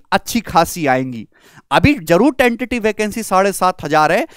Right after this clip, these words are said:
लेकिन ऐसा नहीं है कि ये इतनी रहेंगी, ये वैकेंसी बढ़ के बहुत ज्यादा होंगी, डबल भी होंगी। ठीक है भाई, तो आप मेहनत कर लोगे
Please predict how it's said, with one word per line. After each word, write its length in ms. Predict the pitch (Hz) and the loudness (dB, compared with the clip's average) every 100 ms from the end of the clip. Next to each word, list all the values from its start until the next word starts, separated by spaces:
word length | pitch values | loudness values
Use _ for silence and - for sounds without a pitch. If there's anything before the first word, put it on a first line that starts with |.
| - | -8
लेकिन 260 | 240 269 269 | -4 -2 -2
ऐसा 280 | 208 196 208 | -2 -2 -2
नहीं 220 | 190 214 | -2 -4
है 80 | 277 | -4
कि 100 | 247 | -4
ये 120 | 214 | -4
इतनी 260 | 202 190 | -4 -4
रहेंगी, 240 | 196 185 240 | -4 -4 -4
ये 80 | 254 | -4
वैकेंसी 480 | 185 196 202 233 | -4 -4 -4 -4
बढ़ 220 | 226 165 170 | -2 0 0
के 140 | 247 | -2
बहुत 360 | 165 151 196 - | 0 2 2 4
ज्यादा 260 | 165 175 | 2 2
होंगी, 240 | 165 196 247 | -2 -2 0
डबल 340 | 190 180 175 | 2 4 2
भी 120 | 156 | 0
होंगी। 380 | 139 131 120 113 _ _ _ _ _ | -2 -4 -8 -12 _ _ _ _ _
ठीक 160 | 214 - | -6 -2
है 20 | |
भाई, 160 | 427 330 - - _ | -2 -2 -10 -20 _
तो 60 | 294 | 2
आप 180 | 302 - | 2 -2
मेहनत 380 | 151 147 214 302 | -6 0 0 0
कर 120 | - 254 | -2 0
लोगे 340 | 262 262 349 | 0 0 -4